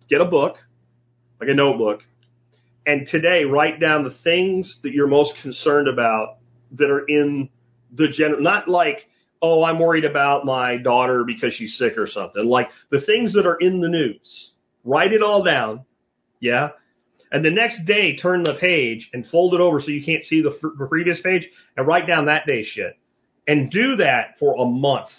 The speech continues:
thirty days. Then, and don't read anything you wrote the days before until you're finished with the thirty days.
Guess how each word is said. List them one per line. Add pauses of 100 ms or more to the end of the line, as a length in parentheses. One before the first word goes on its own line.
(440)
thirty
days. (1080)
Then,
and
don't
read
anything
you
wrote
the
days
before
until
you're (180)
finished
with
the
thirty
days.